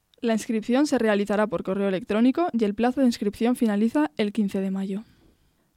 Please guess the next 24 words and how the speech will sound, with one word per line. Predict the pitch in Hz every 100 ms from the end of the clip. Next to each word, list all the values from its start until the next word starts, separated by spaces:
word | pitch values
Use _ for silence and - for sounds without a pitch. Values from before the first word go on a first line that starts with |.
| -
Vamos | 214 269 254
ahora | 240 262
con | 226
el |
decimocuarto | 220 208 208 190 208 240 277
concurso | 220 208 220 262
de | 226
pintura | 214 202 214 196
rápida. | 190 185 143 240 262 _ -
La | 208
Junta | 247 247 285
Municipal | 254 226 220 226 220
Centro | 233 233 233
Zaragoza, | 220 196 196 - 254
con | 202
la | 196
colaboración | 202 190 196 190 226 196 -
de | - 208
la |
Asociación | 196 208 208 208 233
de | 247
Artistas | 240 233 233
Figurativos | - 208 202 208 220 220
Aragoneses | 202 190 208 233 208